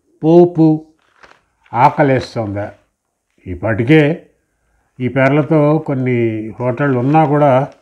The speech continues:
ఆశ్చర్యపోనక్కర్లేదు. అదేదో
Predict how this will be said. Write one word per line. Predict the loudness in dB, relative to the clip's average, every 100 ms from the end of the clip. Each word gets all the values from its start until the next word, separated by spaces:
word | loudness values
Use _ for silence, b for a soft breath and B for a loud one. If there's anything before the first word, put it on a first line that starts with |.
| _ _ _ _ _ _ _
ఆశ్చర్యపోనక్కర్లేదు. | -6 -2 0 0 0 -2 -2 -2 2 2 2
అదేదో | 2 4 4 4 0